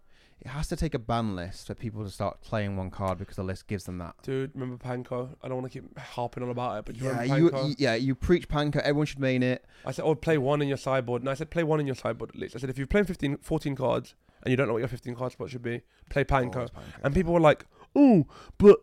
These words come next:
Speaker 2: why would you just play one? Wouldn't you play three?" And I'm like, "You don't have three <laughs> spots though, bro.
Speaker 1: Yeah.
Speaker 2: Just play
Speaker 1: Yeah.
Speaker 2: one." The first Panko is always gonna be broken. The
Speaker 1: Yeah.
Speaker 2: problem with things like Panko is obviously, like, the second copy is really bad in your
Speaker 1: Yeah.
Speaker 2: hand and the first copy is broken.
Speaker 1: Yeah.
Speaker 2: So it's actually perfect to play it at one.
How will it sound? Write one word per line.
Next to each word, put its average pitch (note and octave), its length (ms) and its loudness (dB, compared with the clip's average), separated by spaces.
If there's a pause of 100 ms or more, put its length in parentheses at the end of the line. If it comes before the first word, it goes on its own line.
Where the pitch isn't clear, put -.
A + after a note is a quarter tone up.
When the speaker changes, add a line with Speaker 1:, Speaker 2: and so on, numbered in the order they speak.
(420)
Speaker 2:
why G3 160 10
would G#3+ 200 8
you F#3 80 4
just F3+ 200 0
play F#3 180 8
one? F3+ 340 8
Wouldn't D#3 220 4
you F#3 80 2
play F3+ 180 8
three?" G#3 240 6
And D3+ 80 6
I'm C3+ 100 2
like, C3+ 220 0 (220)
"You B2+ 100 0
don't B2 160 0
have A#2+ 160 0
three C#3+ 220 4
<laughs> - 80 -2
spots D3 240 6
though, A#2+ 100 -2
bro. B2+ 240 6 (220)
Speaker 1:
Yeah. D#3 320 6 (140)
Speaker 2:
Just F#3 180 6
play D3+ 240 8
Speaker 1:
Yeah. C#3+ 60 10
Speaker 2:
one." D3 260 8 (320)
The D3 100 4
first E3 300 8
Panko D#3+ 320 6
is C#3+ 80 4
always D3 220 8
gonna D#3+ 120 4
be F3 60 6
broken. D3+ 460 6 (160)
The A#2 80 -6
Speaker 1:
Yeah. F#3+ 40 6
Speaker 2:
problem B3+ 200 8
with A#3 100 0
things G3+ 160 4
like - 80 4
Panko F3 340 4
is B2+ 80 4
obviously, C3+ 300 0
like, B2 260 -2 (160)
the B2+ 80 -2
second D3 320 -2
copy D3 260 0
is A2 140 -4
really A#2 220 2
bad A#2+ 320 -2
in B2+ 100 -4
your B2 80 0
Speaker 1:
Yeah. B2 120 2
Speaker 2:
hand D#3 200 -4 (420)
and B2+ 120 -2
the A#2+ 60 -4
first B2+ 240 0
copy C3 180 -2
is A#2 100 -4
broken. D#3+ 440 0 (100)
Speaker 1:
Yeah. G#2 200 -4 (340)
Speaker 2:
So - 100 -6
it's F3 100 2
actually B3 220 4
perfect - 440 6
to B2+ 60 -2
play B2+ 140 -2
it - 60 -4
at D#2 80 -6
one. G#1+ 200 -8